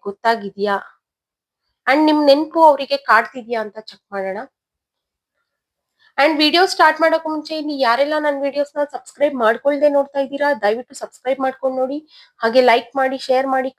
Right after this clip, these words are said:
ಕಾಮೆಂಟ್ ಮಾಡಿ. And ಡೀಪ್ ಪರ್ಸನಲ್ ರೀಡಿಂಗ್ಸ್ ಬೇಕು ಅಂತಂದ್ರೆ, ಡಿಸ್ಕ್ರಿಪ್ಷನ್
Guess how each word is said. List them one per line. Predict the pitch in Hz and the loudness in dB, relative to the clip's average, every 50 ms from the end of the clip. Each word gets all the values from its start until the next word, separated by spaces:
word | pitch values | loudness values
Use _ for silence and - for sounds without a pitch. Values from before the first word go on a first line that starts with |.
| - | -6
ಕಾಮೆಂಟ್ | 208 208 240 294 311 302 285 269 | -4 -2 -2 -2 -2 -2 0 0
ಮಾಡಿ. | 262 262 294 339 359 - - - - - _ 233 | 0 0 -2 -4 -8 -10 -16 -20 -20 -8 _ 0
And | 254 277 285 233 214 277 | 0 0 0 -2 -4 -4
ಡೀಪ್ | 277 320 349 359 - - 311 | -2 0 0 -2 -2 -2 0
ಪರ್ಸನಲ್ | 302 302 302 302 339 330 320 311 294 302 | 2 2 2 0 0 -2 -2 -2 -2 -2
ರೀಡಿಂಗ್ಸ್ | 294 285 294 285 - 233 226 247 | -2 -2 -2 -4 -4 -2 0 0
ಬೇಕು | 254 247 - 269 262 254 | 0 0 0 -2 -2 -2
ಅಂತಂದ್ರೆ, | 254 - 240 233 233 240 269 302 359 - _ _ _ _ _ _ _ _ _ _ _ _ _ _ _ - 240 233 | -2 -6 -10 -10 -6 -2 -2 -2 -2 -4 _ _ _ _ _ _ _ _ _ _ _ _ _ _ _ -8 -4 -4
ಡಿಸ್ಕ್ರಿಪ್ಷನ್ | 269 - - 320 320 320 - 311 311 285 | -4 -2 0 -2 -2 0 0 0 0 2